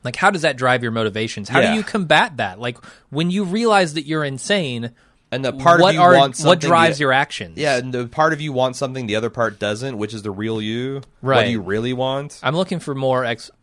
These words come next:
Speaker 1: exploration of that.
Speaker 2: Yeah.
Speaker 1: Like, I'm not looking for answers, I guess,
Speaker 2: Sure.
Speaker 1: but just, like, play with that idea
Speaker 2: Yeah, like,
Speaker 1: a
Speaker 2: you
Speaker 1: little
Speaker 2: know, in the
Speaker 1: bit.
Speaker 2: Leftovers way. Like, they don't, th-, there's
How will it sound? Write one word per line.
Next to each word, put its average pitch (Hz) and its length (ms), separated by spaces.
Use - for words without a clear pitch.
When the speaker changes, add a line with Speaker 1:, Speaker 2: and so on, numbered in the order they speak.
Speaker 1:
exploration 110 680
of 135 80
that. 139 300
Speaker 2:
Yeah. 82 200
Speaker 1:
Like, 113 160
I'm 131 120
not 165 160
looking 143 180
for 104 140
answers, 143 600
I 180 60
guess, 208 320
Speaker 2:
Sure. 110 160
Speaker 1:
but 120 160
just, 131 240
like, 120 300
play 143 220
with 107 140
that 98 140
idea 92 560
Speaker 2:
Yeah, 165 220
like, 110 180
Speaker 1:
a 147 40
Speaker 2:
you - 80
Speaker 1:
little 151 80
Speaker 2:
know, - 20
in 123 80
the 113 60
Speaker 1:
bit. 117 60
Speaker 2:
Leftovers 90 480
way. 87 200
Like, 82 160
they 120 100
don't, 117 240
th-, 113 180
there's 113 140